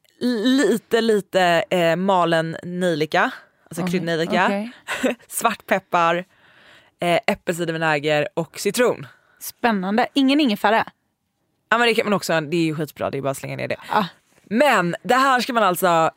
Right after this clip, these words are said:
Speaker 1: eh, röra runt, typ en deciliter juice.
Speaker 2: Ja.
Speaker 1: Och så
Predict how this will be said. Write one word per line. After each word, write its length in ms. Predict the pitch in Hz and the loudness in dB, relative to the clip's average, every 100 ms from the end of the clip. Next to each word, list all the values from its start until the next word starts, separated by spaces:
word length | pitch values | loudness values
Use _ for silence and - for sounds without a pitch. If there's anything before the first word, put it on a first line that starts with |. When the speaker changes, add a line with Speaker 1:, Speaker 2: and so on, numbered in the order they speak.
| - | -2
Speaker 1:
eh, 100 | 180 | 0
röra 440 | 170 160 175 170 | 2 2 4 2
runt, 460 | 170 247 254 170 - | 2 -2 -4 -12 -4
typ 220 | 180 - | -4 0
en 180 | 185 170 | -2 0
deciliter 340 | 165 156 156 | -2 -4 -4
juice. 280 | 151 135 - - - | -4 -4 -10 -8 -2
Speaker 2:
Ja. 200 | 226 233 _ _ _ - | -2 -2 _ _ _ -2
Speaker 1:
Och 200 | 190 175 | 0 0
så 600 | - 185 170 160 156 | -2 0 2 2 2